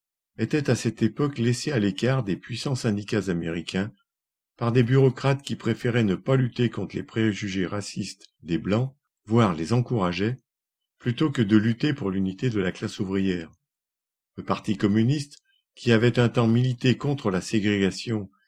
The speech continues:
et fait élire des communistes noirs à Harlem, s'était détourné du combat pour l'égalité raciale pendant la Seconde Guerre mondiale,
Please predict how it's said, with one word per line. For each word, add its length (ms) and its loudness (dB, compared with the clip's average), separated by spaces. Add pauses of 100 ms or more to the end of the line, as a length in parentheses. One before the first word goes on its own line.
(180)
et 100 -4
fait 300 0
élire 320 2
des 140 -4
communistes 560 0
noirs 420 -2
à 160 -6
Harlem, 460 -2 (420)
s'était 340 -2
détourné 520 2
du 120 0
combat 380 4
pour 160 -2
l'égalité 540 2
raciale 560 -2 (340)
pendant 300 0
la 100 2
Seconde 360 0
Guerre 140 2
mondiale, 560 -2